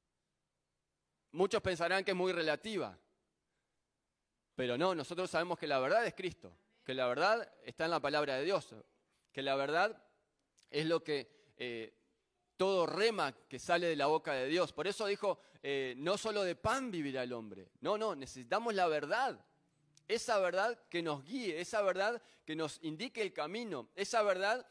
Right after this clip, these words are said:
que, que nos haga vivir adecuadamente, porque si no,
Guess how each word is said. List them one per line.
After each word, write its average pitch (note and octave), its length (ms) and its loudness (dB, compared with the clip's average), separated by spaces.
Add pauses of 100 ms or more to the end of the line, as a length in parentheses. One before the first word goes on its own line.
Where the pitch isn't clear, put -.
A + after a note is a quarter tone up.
(280)
que, E3 240 -4
que F3 120 -6
nos E3 200 -6
haga G#3+ 400 2 (300)
vivir F3 420 0
adecuadamente, G3 1040 0
porque D#3+ 300 -6
si F#3+ 140 -10
no, C4 300 0